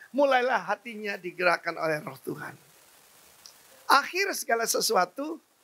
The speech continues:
lebih baik daripada awalnya, betul nggak? Akhir segala sesuatu lebih baik daripada awalnya. Mulainya hebat. Ketika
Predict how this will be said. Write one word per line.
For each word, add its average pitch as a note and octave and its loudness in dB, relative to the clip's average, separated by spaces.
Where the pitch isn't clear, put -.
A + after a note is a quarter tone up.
lebih B3+ 2
baik F#3 2
daripada F3+ 0
awalnya, F#3+ 0
betul B3+ 2
nggak? E3+ -2
Akhir D#4 4
segala A#3+ 2
sesuatu G#3+ -2
lebih B3 -2
baik B3+ 2
daripada A#3+ 0
awalnya. A#3+ -2
Mulainya C4 4
hebat. A3+ -4
Ketika G#3+ 2